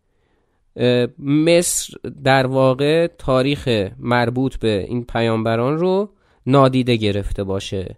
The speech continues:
کما اینکه ما در بحث میلاد مسیح تاریخ نگاری رو داریم و اخبار و اطلاعاتش هم به همون دلیل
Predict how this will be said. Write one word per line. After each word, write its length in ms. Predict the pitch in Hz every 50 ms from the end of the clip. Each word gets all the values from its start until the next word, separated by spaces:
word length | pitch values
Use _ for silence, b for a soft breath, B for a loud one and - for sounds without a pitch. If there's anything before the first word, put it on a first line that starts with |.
| _ b b b b b b
کما 300 | - 175 170 165 156 151
اینکه 280 | 165 165 151 - 139
ما 300 | 131 131 139 151 156 143
در 400 | 127 123 139 135 123 117 113 120 b b b b b b b b _ - - - - 120
بحث 320 | 143 156 151 139 - - 131
میلاد 520 | 123 123 123 123 123 127 139 143 135 123
مسیح 580 | 117 117 120 120 120 - - - 143 131 120 -
تاریخ 500 | - - 135 123 120 120 127 120 - 127
نگاری 540 | 120 123 120 117 120 117 117 120 131 135
رو 140 | 123 117 110
داریم 640 | 113 110 127 127 135 147 165 190 214 233 262 285 277 B B B B B -
و 40 |
اخبار 460 | 143 - 151 147 - - 170 175 156 135
و 100 | 131 -
اطلاعاتش 920 | - 135 - _ - 139 135 131 131 117 117 170 170 - - 127 - - 131
هم 160 | 123 123 120
به 100 | 123 123
همون 400 | 135 147 170 190 220 233 226 214
دلیل 540 | 196 185 175 175 175 175 180 185 202 220